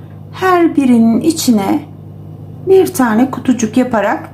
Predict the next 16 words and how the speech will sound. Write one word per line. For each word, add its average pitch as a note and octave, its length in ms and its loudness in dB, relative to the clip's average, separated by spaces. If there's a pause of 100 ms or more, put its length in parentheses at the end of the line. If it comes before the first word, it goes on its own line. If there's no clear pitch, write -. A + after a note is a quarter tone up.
diğer G#3+ 320 0
köşeme G#3 420 -2
geldim. F3+ 420 0
Buraya A#3+ 220 2
da G#3 80 -2
bir F#3 100 -8
tane G3 240 -2
yaptım. F#3 400 -2
Şimdi C#4 520 2 (880)
sistem - 540 -2
aynı. F#3+ 380 2
Yine C4 360 4
arada A#3+ 280 0
üç - 180 2
zincir G#3 360 0
olarak G3 500 -2